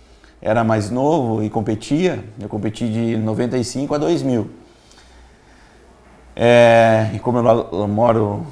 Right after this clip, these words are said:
do lado do Paraguai, né, então eu usei tudo, tudo que tinha de farmacológico, e eu achava que isso era que me deixaria grande, não era o treino, não era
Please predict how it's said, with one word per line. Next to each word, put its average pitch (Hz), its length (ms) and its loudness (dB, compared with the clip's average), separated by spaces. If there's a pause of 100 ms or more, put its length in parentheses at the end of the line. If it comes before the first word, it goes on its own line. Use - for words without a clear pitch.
(200)
do 110 140 -8
lado 120 200 0
do 185 60 -8
Paraguai, 120 560 0
né, 113 320 -8
então 117 300 -6
eu 131 60 -4
usei 135 260 0
tudo, 151 500 -4 (600)
tudo 214 240 -4
que 190 120 -6
tinha - 180 -4
de - 60 -4
farmacológico, 117 800 0
e 120 80 0
eu 143 80 2
achava 131 320 -4
que - 140 -8
isso 180 260 -6
era 214 160 -2
que - 120 -10
me 139 80 -4
deixaria 120 500 0
grande, 113 380 -4
não 110 100 -6
era - 120 -6
o 247 40 -6
treino, 127 640 -4
não 113 80 -8
era 120 460 -4